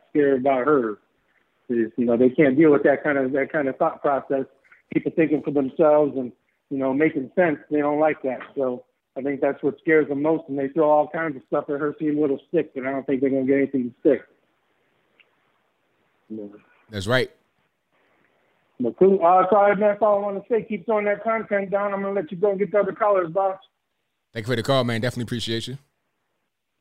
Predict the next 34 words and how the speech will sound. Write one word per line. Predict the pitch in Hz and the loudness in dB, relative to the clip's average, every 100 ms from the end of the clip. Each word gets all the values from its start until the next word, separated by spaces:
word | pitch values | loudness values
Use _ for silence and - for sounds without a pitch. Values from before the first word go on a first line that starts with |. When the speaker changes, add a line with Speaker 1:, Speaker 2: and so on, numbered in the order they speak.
| _ _ | _ _
Speaker 1:
Take | 160 151 | -6 0
care | 180 | 0
now. | 151 147 147 _ _ _ _ _ _ _ _ _ _ _ _ _ _ _ _ _ _ _ _ _ _ _ _ | 0 -6 -12 _ _ _ _ _ _ _ _ _ _ _ _ _ _ _ _ _ _ _ _ _ _ _ _
Speaker 2:
All | 104 | -4
right, | 104 95 | -2 -2
great | 113 127 | -6 -4
call. | 127 120 143 - _ _ _ _ _ _ _ _ _ _ _ _ 110 | -2 0 -2 -8 _ _ _ _ _ _ _ _ _ _ _ _ -6
Yeah, | 135 123 | -2 0
and | 113 | -2
shout | 175 | 0
out | 190 | 0
to | 160 | 2
all | 156 143 | 0 0
the | |
healthcare | 117 147 - 127 | 0 0 0 0
workers | 131 123 101 | 0 -2 -2
that | 123 113 - | -2 -2 -8
standing | - 143 127 131 | -2 2 2 0
up | |
for | 131 | 0
themselves, | 123 117 131 127 127 127 | -2 -2 0 0 -2 -4
that | 104 95 | -6 -2
don't | 127 117 | -2 -2
wanna | 127 | -4
take | 110 123 | -2 -2
this | 127 120 | -2 -4
thing, | 131 127 123 | -2 -2 0
that | 113 | -2
are, | 110 101 _ _ _ | -4 -8 _ _ _
you | 151 | 0
know, | 143 113 | 0 2
fighting | 147 127 113 | 0 0 -2
back | 143 113 - _ | 0 -2 -8 _
and, | 123 123 113 107 | -6 -4 -4 -6